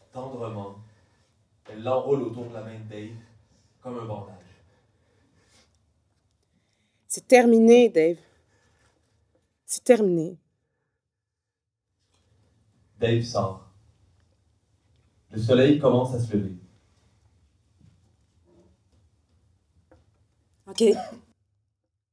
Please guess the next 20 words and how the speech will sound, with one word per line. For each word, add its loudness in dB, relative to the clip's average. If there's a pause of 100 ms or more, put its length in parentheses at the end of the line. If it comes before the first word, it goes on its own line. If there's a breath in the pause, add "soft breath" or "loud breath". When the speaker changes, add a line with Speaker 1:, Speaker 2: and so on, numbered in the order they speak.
(240)
Speaker 3:
Je -8
veux -2
le -6
faire, 0
Miranda. -8 (1500)
Je -10
veux 4
que -4
tu -2
me -2
commences. -4 (1080)
Maintenant. -2 (1900)
Comme 0
t'as 0
dit. -6 (1600)
Speaker 2:
Es-tu -6
sûr ? 2 (100)
Speaker 3:
S'il -10
te 2
plaît. -6